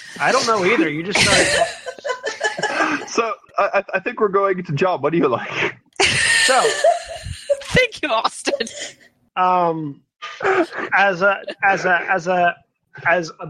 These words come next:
Speaker 1: another bit of information, by the way, with the next, with the next, uh, expansion,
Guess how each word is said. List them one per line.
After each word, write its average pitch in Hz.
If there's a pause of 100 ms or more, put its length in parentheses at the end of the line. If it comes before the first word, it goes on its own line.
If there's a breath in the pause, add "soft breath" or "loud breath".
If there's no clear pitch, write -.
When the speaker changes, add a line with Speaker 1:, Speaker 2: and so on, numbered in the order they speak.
Speaker 1:
another 180
bit 175
of 170
information, 151
by 139
the 143
way, 139
with 135
the 143
next, 156
with 165
the 156
next, 151
uh, 156
expansion, 143